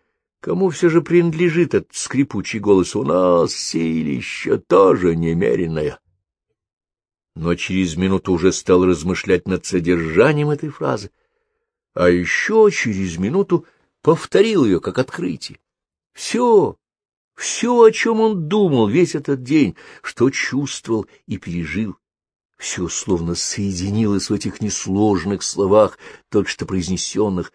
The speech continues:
или Щербаковым, или Волковым, или Щеголевым. И у самого Володина силище тоже немерное. Он чувствует это, сжимает кулаки и прислушивается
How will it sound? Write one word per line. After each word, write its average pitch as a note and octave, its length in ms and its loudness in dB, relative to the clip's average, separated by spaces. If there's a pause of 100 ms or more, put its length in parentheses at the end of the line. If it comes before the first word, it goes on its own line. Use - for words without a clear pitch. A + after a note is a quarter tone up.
(440)
или - 340 -2
Щербаковым, - 800 -8 (1160)
или C2 160 -10
Волковым, E2 640 -6 (220)
или - 160 -18
Щеголевым. - 680 -8 (840)
И - 60 -18
у - 60 -10
самого G2 380 2
Володина A2 800 4
силище G2 640 -4
тоже A2+ 440 6
немерное. G#2+ 1080 2 (640)
Он C3+ 160 -12
чувствует - 800 0
это, - 240 -4 (640)
сжимает G#2 640 0
кулаки G2 440 -4
и F2+ 40 -4
прислушивается F#2+ 960 -6